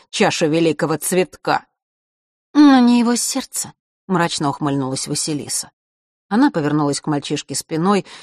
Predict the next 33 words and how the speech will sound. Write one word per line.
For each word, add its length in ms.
и 60
уже 240
толкнула 520
дверь, 400
но 140
голос 400
Марка 360
ее 240
догнал. 480
«Не 220
думай, 400
что 180
я 180
прощу 500
тебе 260
этот 240
алый 240
цветок 640
и 100
твое 260
поведение 540
на 160
завтраке, 600
когда 240
ты 140
унизила 480
меня 300
перед 260
самой 440
лучшей 420
в 60
мире 260
женщиной». 720